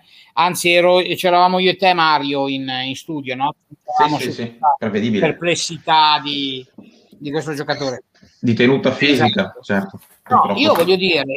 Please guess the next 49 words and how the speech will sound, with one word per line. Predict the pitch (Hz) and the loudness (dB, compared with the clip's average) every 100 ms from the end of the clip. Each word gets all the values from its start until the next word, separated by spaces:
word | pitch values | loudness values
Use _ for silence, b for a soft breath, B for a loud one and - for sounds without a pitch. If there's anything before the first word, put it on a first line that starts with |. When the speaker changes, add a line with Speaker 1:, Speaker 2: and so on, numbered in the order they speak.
| - - | -12 -10
Speaker 1:
ci | |
sono | 190 285 | -6 -2
due | 262 | -2
giocatori | 196 175 160 190 | -2 -4 -2 -2
che | 151 | -4
secondo | 135 139 139 | -6 -6 -6
me | 139 | -6
potrebbero | 135 135 135 | -8 -10 -8
interessare | 135 135 135 - 143 | -10 -8 -10 -6 -6
alla | 135 | -4
Juve, | 143 190 | -2 -2
sto | 185 139 | -4 -6
parlando | 131 127 | -4 -4
del | 131 | -6
centrocampo, | - 123 127 123 117 110 104 120 113 | -12 -14 -16 -10 -12 -12 -20 -20 -18
visto | 135 123 131 | -16 -14 -10
che | 131 | -6
la | 131 | -4
Juve | 139 151 143 | -2 -2 -4
comunque | 143 139 156 185 185 156 | -2 0 2 2 2 -2
il | |
centrocampo | 135 127 127 143 139 | -4 -12 -4 -2 -2
lo | |
deve | 131 123 | -6 -8
rinforzare. | 120 117 123 - - 107 104 120 151 180 b b b b _ _ _ | -10 -12 -14 -16 -14 -14 -12 -8 -8 -8 b b b b _ _ _
E | - 131 143 147 151 156 156 151 151 147 | -6 -2 0 0 0 -2 -2 0 0 0
certo, | 139 175 160 | 0 0 2
uno | 175 185 | 2 2
costa | - 180 175 - 160 | 4 4 4 0 -2
e | |
secondo | 147 143 165 | -2 -2 -2
me | 170 160 | 0 0
è | |
un, | 151 151 | -2 -6
è | 139 | -6
un | 143 | -6
fenomeno, | 139 165 151 160 147 | -2 0 2 2 2
a | |
me | 139 147 | -2 -2
piace | 147 - | -4 -4
molto, | 139 151 139 | 0 0 0
poi | 120 135 | -2 -2
magari | 127 127 131 | 0 -2 -2
voi | 123 131 | -2 -2
direte | 127 123 117 | -4 -4 -2
che | - | -2
è | |
una | - | -2
schifezza. | - - - 123 110 - 147 160 | -2 -4 -8 -10 -10 -8 -6 -6